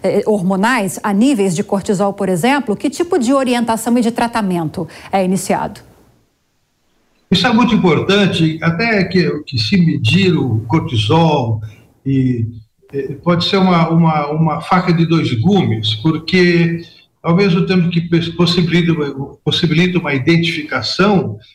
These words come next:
Speaker 2: eh, po-, pode favorecer uma distorção, porque, na verdade, a solução não está em diminuir ou não o cortisol. A solução está em mudar comportamentos.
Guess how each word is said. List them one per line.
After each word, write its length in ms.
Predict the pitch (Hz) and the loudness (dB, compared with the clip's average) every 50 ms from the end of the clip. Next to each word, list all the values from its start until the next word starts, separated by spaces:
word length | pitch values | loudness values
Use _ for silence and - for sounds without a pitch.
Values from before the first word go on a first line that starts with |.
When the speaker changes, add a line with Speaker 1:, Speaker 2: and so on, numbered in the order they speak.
| _ _ _ - | _ _ _ -6
Speaker 2:
eh, 240 | 131 135 135 135 135 135 - 135 | -4 -4 -4 -4 -8 -10 -10 -6
po-, 260 | 160 170 - - - | -4 -4 -4 -2 0
pode 180 | 185 185 180 180 | 2 2 2 2
favorecer 580 | - 190 170 160 180 180 180 175 - - 202 196 | 0 -2 0 0 2 2 2 2 0 0 0 0
uma 140 | 196 196 175 | 0 2 2
distorção, 1120 | 165 160 160 226 240 - 240 - 247 226 214 180 - - - 185 165 139 110 104 104 - - _ _ _ | 2 0 0 0 0 0 -2 0 0 0 0 0 0 -2 0 0 0 0 -2 -6 -10 -10 -12 _ _ _
porque, 280 | - 170 170 208 208 202 | -4 -2 0 0 0 0
na 100 | 208 196 | 0 0
verdade, 480 | - 180 175 170 175 196 196 180 185 | 0 0 0 2 2 0 0 0 0
a 20 | 175 | -2
solução 560 | - - 180 165 165 165 - - 208 202 190 | 0 0 0 0 0 0 -2 -2 0 2 2
não 120 | 180 175 | 4 2
está 340 | 165 170 - - 220 233 233 | 2 0 -2 -2 -2 0 2
em 140 | 226 202 165 | 2 2 2
diminuir 680 | 175 190 185 185 180 175 170 165 170 185 196 196 190 | 2 2 2 4 4 4 4 4 2 2 2 2 2
ou 240 | 180 165 151 151 151 | 0 0 -2 -2 -2
não 320 | 170 190 190 180 147 135 | 0 0 2 0 0 -2
o 60 | 117 | -6
cortisol. 600 | - - 131 127 - - 113 107 104 107 - - - - - - - - _ _ _ _ _ - | -6 -6 -8 -8 -8 -6 -4 -2 0 0 -2 -2 -4 -8 -14 -20 -20 -20 _ _ _ _ _ -8
A 120 | 135 131 | -6 -6
solução 480 | - - 175 165 165 175 175 165 190 202 | -2 0 2 2 2 0 0 0 0 0
está 240 | 185 - 185 180 | 0 0 0 0
em 100 | 185 190 | 2 2
mudar 440 | 185 185 - - 165 156 160 165 - | 2 2 0 0 0 0 0 0 0
comportamentos. 1120 | 185 185 175 185 185 175 - 196 196 190 185 170 - - - - - - - - - 104 | 0 0 0 2 0 -2 0 0 0 2 2 2 0 -2 -8 -10 -12 -12 -12 -12 -14 -18